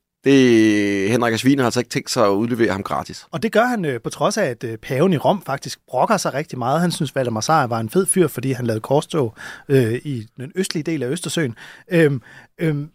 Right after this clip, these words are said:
Speaker 2: så han, øh, truer med at lyse ham i band, altså simpelthen ekskludere ham fra det kirkelige fællesskab. Øh, men efterhånden, så bliver man simpelthen nødt til at forhandle.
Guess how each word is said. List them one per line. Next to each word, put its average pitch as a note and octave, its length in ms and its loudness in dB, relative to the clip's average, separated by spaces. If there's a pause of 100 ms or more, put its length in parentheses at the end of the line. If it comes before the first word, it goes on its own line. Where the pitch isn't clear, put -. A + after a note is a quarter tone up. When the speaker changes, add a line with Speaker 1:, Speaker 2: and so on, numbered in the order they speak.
Speaker 2:
så F3+ 160 2
han, G#3 280 0
øh, B2+ 400 2 (600)
truer D#3 260 2
med E3 140 2
at C3+ 100 2
lyse B2+ 220 -6
ham B2 140 -4
i A2+ 40 -4
band, D#3 320 -4
altså C3 220 -4
simpelthen C3 400 0
ekskludere D#3 480 0
ham B2 140 -2
fra - 120 -2
det A#2 100 -6
kirkelige D3 380 0
fællesskab. C#3 600 0 (400)
Øh, D#3+ 280 0
men F3 160 2
efterhånden, F#3 360 0
så G#3 60 -6
bliver G3+ 140 -2
man E3+ 80 -2
simpelthen F#3+ 220 0
nødt F#3+ 140 2
til G3+ 60 0
at F3 60 -2
forhandle. D#3+ 400 -4